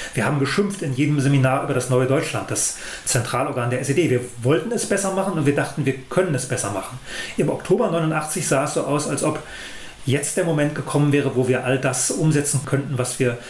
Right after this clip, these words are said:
uns gewünscht haben. Das ist dann in Leipzig für jeden sichtbar relativ schnell gekippt, weil es schon im November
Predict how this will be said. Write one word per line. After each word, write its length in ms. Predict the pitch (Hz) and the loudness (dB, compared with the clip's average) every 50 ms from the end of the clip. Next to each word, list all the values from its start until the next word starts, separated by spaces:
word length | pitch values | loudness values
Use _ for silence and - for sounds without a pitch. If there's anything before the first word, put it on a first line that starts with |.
| - - - - | -16 -16 -8 -2
uns 160 | - 127 - | -2 0 0
gewünscht 380 | - 123 - 151 170 - - - | 0 0 0 0 0 0 0 0
haben. 260 | 180 185 180 185 165 - - - - - | 0 0 0 0 -4 -6 -10 -12 -8 -6
Das 120 | 127 - | -2 0
ist 200 | 185 - - 175 | 0 2 2 2
dann 280 | 160 156 156 151 156 156 | 2 2 0 -2 -2 -2
in 120 | 165 131 | 0 0
Leipzig 480 | 123 120 123 - - - - 196 - - | 2 2 2 0 -2 -2 -4 -4 -4 -2
für 100 | - 156 | 0 0
jeden 300 | 131 143 151 151 143 117 | 2 2 4 4 4 2
sichtbar 400 | 135 - - - 165 143 131 135 | 2 0 0 0 0 0 2 2
relativ 260 | 135 147 143 131 127 | 0 0 0 -2 -2
schnell 200 | - 139 135 123 | 0 2 2 2
gekippt, 420 | 123 123 - - 202 - - - | 2 0 0 -2 -2 -2 -2 -2
weil 100 | 139 123 | 0 0
es 320 | 127 127 - - - - - - - - - - - | 0 0 0 -2 -4 -4 -6 -10 -14 -14 -14 -10 -8
schon 220 | - - 180 170 | -2 0 0 2
im 80 | 170 165 | 4 4
November 720 | 160 147 127 156 - 160 156 151 147 143 143 143 143 139 | 4 4 4 4 4 4 4 4 4 4 4 2 2 0